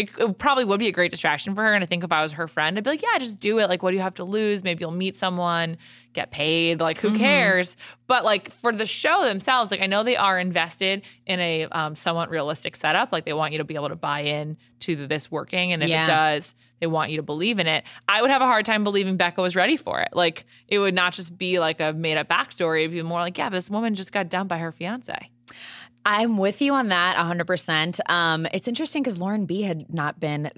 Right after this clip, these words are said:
Speaker 2: that broken up that long from her fiance, I don't think.
Speaker 1: I think it
Speaker 2: Um,
Speaker 1: was, like, seven months or something
Speaker 2: Really?
Speaker 1: like that.
Speaker 2: Yeah.
Speaker 1: But the weird thing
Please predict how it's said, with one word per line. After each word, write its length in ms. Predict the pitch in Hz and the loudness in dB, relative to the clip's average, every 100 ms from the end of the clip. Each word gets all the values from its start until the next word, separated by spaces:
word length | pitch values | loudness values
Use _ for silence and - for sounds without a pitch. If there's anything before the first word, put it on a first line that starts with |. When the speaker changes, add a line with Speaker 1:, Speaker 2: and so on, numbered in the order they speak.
| - | -8
Speaker 2:
that 260 | 156 151 - | -2 -2 -2
broken 280 | 170 165 165 | -4 -2 -4
up 100 | 156 | -4
that 180 | - 147 | -4 -2
long 160 | 143 143 | -2 -6
from 120 | 143 | -8
her 140 | 147 | -10
fiance, 480 | 151 156 135 143 - | -10 -8 -10 -10 -8
I 40 | - | -8
don't 180 | 160 156 | -10 -10
think. 280 | - - - - - | -12 -14 -20 -4 0
Speaker 1:
I 80 | - | 2
think 160 | 427 453 | 4 4
it 40 | |
Speaker 2:
Um, 40 | |
Speaker 1:
was, 100 | 554 | 4
like, 120 | 427 - | 0 -2
seven 380 | - 180 190 | 0 2 2
months 280 | 240 254 254 | 2 2 0
or 40 | 165 | 0
something 120 | 165 156 | 2 4
Speaker 2:
Really? 100 | 165 | 2
Speaker 1:
like 80 | 170 | 2
that. 320 | 269 269 175 | 2 0 0
Speaker 2:
Yeah. 280 | 170 160 165 269 240 - - - | 0 4 6 6 4 -4 -20 -2
Speaker 1:
But 60 | 254 | 0
the 80 | |
weird 180 | 320 466 | 4 4
thing 120 | 622 | 4